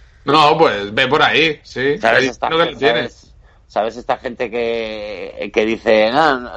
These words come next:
Speaker 2: eh, follé el otro día"? No, no follaste, hiciste algo muy parecido, pero no
Speaker 1: Ya.
Speaker 2: follaste, no lo sabes. Tienen que, las dos partes tienen que decir que habéis follado. Si has estado por ahí frotándote entre dos contenedores, no es lo mismo.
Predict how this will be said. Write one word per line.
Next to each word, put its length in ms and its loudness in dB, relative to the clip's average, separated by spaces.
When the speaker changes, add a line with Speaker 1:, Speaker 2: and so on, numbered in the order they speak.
Speaker 2:
eh, 340 -8
follé 380 4
el 100 -6
otro 200 -4
día"? 180 -4
No, 160 -8
no 140 -16
follaste, 460 -8
hiciste 280 -6
algo 160 2
muy 140 -6
parecido, 480 -2
pero 180 -14
no 100 -12
Speaker 1:
Ya. 140 0
Speaker 2:
follaste, 320 -2
no 160 -4
lo 160 -8
sabes. 380 0
Tienen 240 -8
que, 400 0
las 160 2
dos 140 0
partes 340 -2
tienen 220 -6
que 100 -2
decir 260 -10
que 80 -4
habéis 160 -4
follado. 380 -2
Si 160 -16
has 100 -6
estado 240 -2
por 140 -4
ahí 80 -4
frotándote 580 -4
entre 220 -4
dos 100 0
contenedores, 640 -2
no 100 -8
es 60 -4
lo 100 -4
mismo. 240 -14